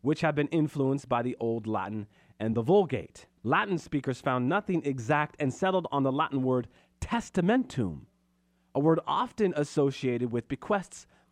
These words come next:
my last will and testament. So there you see the word evolve from covenant, the berith and diatheke, to testament under the umbrella of this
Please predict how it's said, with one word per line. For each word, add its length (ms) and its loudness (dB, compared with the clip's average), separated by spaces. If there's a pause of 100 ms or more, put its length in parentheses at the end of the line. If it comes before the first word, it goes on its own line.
(120)
my 160 -2
last 440 -2
will 180 -2
and 140 -2
testament. 640 -8 (680)
So 160 0
there 240 4
you 200 2
see 540 0 (580)
the 120 0
word 460 4
evolve 460 2
from 360 0 (460)
covenant, 760 0 (540)
the 100 -4
berith 340 0
and 120 0
diatheke, 580 -2
to 320 -2
testament 680 -4 (480)
under 380 0 (380)
the 100 0
umbrella 540 2
of 200 -2
this 220 -4